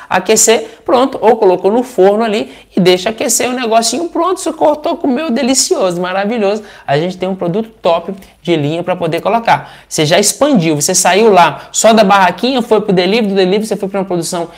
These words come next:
em atacado ali. Ou seja, você está remodelando, reformatando, quer dizer, reformatando.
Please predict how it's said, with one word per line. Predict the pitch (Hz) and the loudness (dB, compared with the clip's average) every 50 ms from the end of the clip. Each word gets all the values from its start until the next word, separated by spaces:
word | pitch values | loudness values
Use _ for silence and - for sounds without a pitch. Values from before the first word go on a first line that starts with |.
| - - - | -20 -10 -6
em | 165 175 | -2 -2
atacado | 180 180 180 196 190 196 - 185 175 185 185 214 | -2 0 0 -2 -2 0 0 2 2 2 2 2
ali. | 214 180 147 131 - - - - | 2 2 0 0 -2 -6 -2 0
Ou | 196 208 | 0 2
seja, | - - 170 131 127 127 | 2 2 0 0 0 -2
você | 143 - - | -4 -2 -2
está | 165 - - 175 | -2 0 0 0
remodelando, | 160 151 160 214 277 330 330 330 320 320 262 254 226 196 185 180 185 196 202 196 170 | -2 0 0 2 2 2 4 2 2 2 4 4 6 6 6 6 4 4 2 2 0
reformatando, | 165 180 247 294 285 - - 285 262 254 247 247 220 196 - - _ - 220 247 277 277 240 220 208 - - - _ - | 2 2 0 0 0 -2 -2 0 0 2 0 0 -4 -4 -8 -8 _ 0 2 2 4 2 2 0 -2 -4 -8 -20 _ -4
quer | - 156 | -2 -2
dizer, | 143 131 - - - | -2 -2 -6 -6 -6
reformatando. | 165 175 175 - - 170 165 165 156 143 143 139 _ - 131 139 147 | -6 -6 -6 -8 -10 -10 -8 -8 -8 -10 -10 -14 _ -14 -12 -12 -10